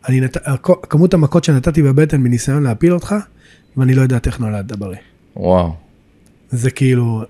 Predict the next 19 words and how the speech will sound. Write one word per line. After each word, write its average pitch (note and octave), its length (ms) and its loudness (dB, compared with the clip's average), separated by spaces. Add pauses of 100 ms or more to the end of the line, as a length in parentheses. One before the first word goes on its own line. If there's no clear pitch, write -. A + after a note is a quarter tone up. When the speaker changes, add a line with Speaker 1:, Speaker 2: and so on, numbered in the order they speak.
(140)
Speaker 1:
אתה B2 100 -6
אומר B2 100 -4
לעצמך, A#2 340 -8 (640)
היא C3 160 -8
כנראה A#2 280 -6
באמת G#2 260 -6
הייתה F2 200 -8
במצוקה. G2 420 -14 (720)
אז - 120 -20
אני A2 160 -6
רואה A#2 160 -4
אותה, B2 180 -4
אבל G#2+ 120 -4
גם G#2 180 -6
הידיעה A2 480 -2
של A2+ 180 -4
כאילו, A2+ 200 -6
מה, G#2 160 -8
אז F#2 220 -16